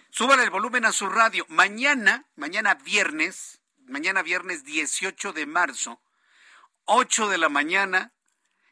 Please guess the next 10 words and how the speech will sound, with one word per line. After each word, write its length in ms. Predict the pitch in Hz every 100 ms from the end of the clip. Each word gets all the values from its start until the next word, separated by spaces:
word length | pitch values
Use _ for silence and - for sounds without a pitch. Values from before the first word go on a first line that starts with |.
| -
Isaac 440 | 180 165 220 220
Rangel 420 | 196 180 160 190 -
Pino 400 | 196 196 196 -
entra 400 | 190 190 196 190
a 60 |
cirugía 480 | - 151 180 151 180
de 100 | 170
trasplante 920 | - 135 123 - 156 156 - 151 - _
de 240 | 135 143
córnea. 600 | - 113 113 - - -